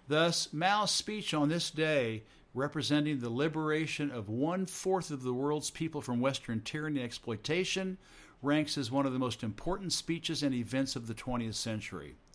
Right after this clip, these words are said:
Sadly, this pathological drive to destroy the C P C and the Chinese's socialist way of life has not abated one bit. One only has to look at the headlines today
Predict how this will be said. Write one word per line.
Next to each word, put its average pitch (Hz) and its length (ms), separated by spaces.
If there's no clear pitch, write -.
Sadly, 160 560
this 151 180
pathological 151 920
drive 143 480
to 135 120
destroy 143 600
the 120 120
C 139 260
P 123 220
C 156 540
and 131 160
the 117 60
Chinese's 143 1000
socialist 156 640
way 127 220
of 113 160
life 135 320
has 123 180
not 117 240
abated 123 420
one 110 340
bit. 95 440
One 113 300
only 151 280
has 143 220
to 127 100
look 139 220
at 127 120
the 110 80
headlines 160 680
today 151 640